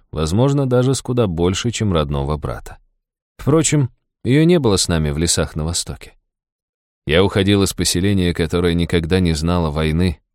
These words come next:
ответил я. "А вернулся?" Анцин изменился. Вокруг него вырос земляной вал высотой в два десятка футов.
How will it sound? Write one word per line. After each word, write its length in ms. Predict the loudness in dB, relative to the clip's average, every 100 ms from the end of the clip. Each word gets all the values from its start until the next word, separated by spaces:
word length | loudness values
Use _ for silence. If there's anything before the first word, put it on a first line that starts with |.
| -16
ответил 500 | -10 -8 -8 -10 -14
я. 240 | -14 -16 _ _ _ _ -2
"А 120 | 0
вернулся?" 680 | 2 2 2 0 0 -4 -6 _ _ _ _ _ _ _ _
Анцин 460 | -2 0 2 2 2
изменился. 720 | 2 2 2 0 -2 -8 -12 _ _ _ _ _ _ _ _
Вокруг 520 | -8 -2 0 2 2 2
него 280 | 2 4
вырос 300 | 4 2 2
земляной 540 | 0 0 2 2 2 2
вал 300 | 2 2 2
высотой 440 | -2 -2 -2 -2
в 80 | -2
два 220 | 0 0
десятка 480 | 0 -2 -4 -4 -8
футов. 420 | -6 -8 -8 -12